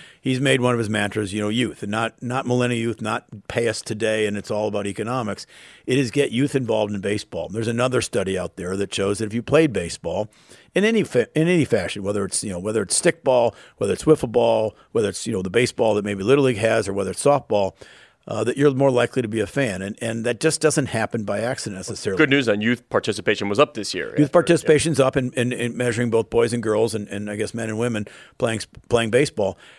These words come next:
Speaker 1: Uh, it's a great game, and it's a game that, you know, the youth really like and parents really like, and it works out well. But nothing happens by accident in, a, in an attention-starved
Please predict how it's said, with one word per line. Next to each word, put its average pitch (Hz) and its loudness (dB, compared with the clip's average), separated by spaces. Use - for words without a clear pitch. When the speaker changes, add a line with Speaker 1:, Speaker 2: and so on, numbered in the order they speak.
Speaker 1:
Uh, 131 2
it's 170 2
a 175 2
great 190 4
game, 110 -2
and 135 -2
it's 139 -4
a 147 2
game 151 2
that, 151 -2
you 151 -2
know, 123 0
the 113 -2
youth 131 0
really 127 4
like 113 0
and 123 -6
parents 165 2
really 101 -2
like, 98 -6
and 113 -4
it 110 -6
works 113 -2
out 107 0
well. 120 2
But - 2
nothing 165 4
happens 139 2
by 117 -2
accident 113 -2
in, 110 -4
a, 107 -4
in 104 -4
an 101 -2
attention-starved 104 -2